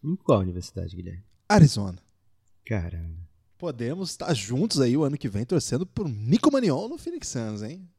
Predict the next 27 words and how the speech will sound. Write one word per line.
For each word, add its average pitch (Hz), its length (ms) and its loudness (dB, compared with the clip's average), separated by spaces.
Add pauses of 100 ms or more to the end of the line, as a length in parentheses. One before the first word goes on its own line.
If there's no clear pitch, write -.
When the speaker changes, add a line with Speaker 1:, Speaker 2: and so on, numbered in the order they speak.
(200)
Speaker 2:
O 104 160 -14
Sherminador. 196 680 -4 (640)
Speaker 1:
Hum, 90 200 -10
vamos 104 240 2
ver. 92 200 4 (380)
É, 113 440 2
pra 170 200 0
ser 202 160 0
o 196 60 0
mip, 202 400 -2
tem 220 260 -2
um 294 180 -6 (140)
porém, 214 420 6
né, 147 140 6
Guilherme? 117 400 4
<laughs> 117 160 2
Ele 185 100 6
já, - 120 -4
como 139 160 2
eu 131 60 4
falei, 123 320 8
ele 101 140 2
já 143 460 2
fez 175 580 4
de 160 140 2
dezenove 131 580 6
pontos, 139 720 2